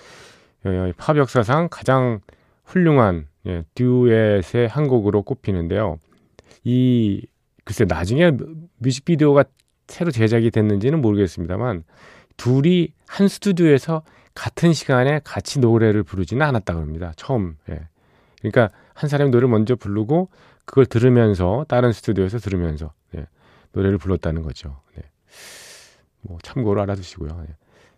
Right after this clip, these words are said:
이 끝없는 사랑, 엔들리스 러브의 주인공은 데이비드, 그리고 제이드라는 막 사춘기를 지낸 소년, 소녀죠. 둘은 처음 만나는 순간 뜨거운 사랑에 빠지는데요.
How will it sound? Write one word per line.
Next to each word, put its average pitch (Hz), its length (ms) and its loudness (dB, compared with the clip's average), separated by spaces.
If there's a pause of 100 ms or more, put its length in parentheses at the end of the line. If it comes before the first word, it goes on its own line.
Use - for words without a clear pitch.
이 113 120 -2
끝없는 170 400 4
사랑, 127 240 6
엔들리스 143 520 2
러브의 123 440 4
주인공은 123 580 0 (420)
데이비드, 117 560 4 (100)
그리고 123 140 -4
제이드라는 120 1000 4
막 113 280 -4
사춘기를 123 1500 0
지낸 117 560 0
소년, 110 560 2
소녀죠. 107 580 -2 (380)
둘은 123 380 2 (260)
처음 180 260 0
만나는 113 440 2
순간 98 360 -4
뜨거운 160 320 4
사랑에 117 280 0
빠지는데요. 78 640 -4